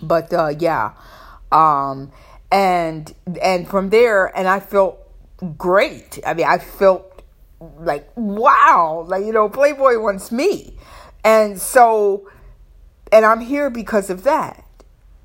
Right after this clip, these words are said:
And not everyone got to go to the Playboy Mansion or walk through those gates. So I can honestly, seriously say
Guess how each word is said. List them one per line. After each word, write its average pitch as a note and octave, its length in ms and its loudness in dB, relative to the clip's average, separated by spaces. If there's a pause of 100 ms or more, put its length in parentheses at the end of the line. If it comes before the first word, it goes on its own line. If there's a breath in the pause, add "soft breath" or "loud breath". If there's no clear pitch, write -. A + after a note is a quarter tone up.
And F#3+ 380 0
not G#3+ 220 4
everyone A3+ 720 -2
got F3 360 2
to E3 320 -4
go D#3 200 -4
to E3 160 -12
the F#3+ 80 -8
Playboy G#3+ 460 -6
Mansion C#3 420 -12
or D3+ 60 -4
walk D3+ 260 -8
through F3+ 100 -8
those F3+ 220 -8
gates. G3 280 -6
So - 120 -2
I G#3+ 120 0
can A3 200 -6
honestly, A#3+ 520 -4
seriously G3 600 -6
say - 540 -8